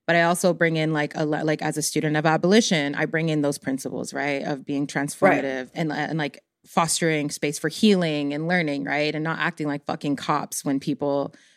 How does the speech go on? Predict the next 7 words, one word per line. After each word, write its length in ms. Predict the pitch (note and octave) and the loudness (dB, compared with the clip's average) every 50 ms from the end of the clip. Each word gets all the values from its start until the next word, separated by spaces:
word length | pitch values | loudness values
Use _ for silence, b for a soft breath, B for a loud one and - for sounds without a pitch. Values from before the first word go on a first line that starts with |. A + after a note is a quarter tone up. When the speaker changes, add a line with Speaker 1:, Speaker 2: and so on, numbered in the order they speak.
| b b b _ - | b b b _ -2
Speaker 1:
do 120 | - E3+ | 0 2
something 440 | D#3+ - F#3 D#3+ D#3+ D#3+ E3 D#3 D3+ | 2 4 4 4 4 2 2 2 2
wrong, 600 | D3 D#3 D#3 D3 C#3+ - D3 C#3+ - - D#3 D3+ _ _ - | 2 0 0 0 -2 -4 -4 -4 -6 -8 -10 -12 _ _ -6
right? 380 | D3+ D3 C#3+ C#3+ D#3 E3+ - - - _ _ _ _ _ _ _ _ _ - - | -4 -2 -2 -2 -2 -4 -4 -8 -16 _ _ _ _ _ _ _ _ _ -4 -2
And 140 | F#3+ F3+ D#3 | -2 -2 -2
so, 440 | - - - F3 D#3+ D#3+ D#3 D3+ D3+ | -2 0 0 2 2 2 2 0 0
like, 400 | D3+ D3 D3+ D3 D3 D3 _ | 0 0 0 -2 -4 -6 _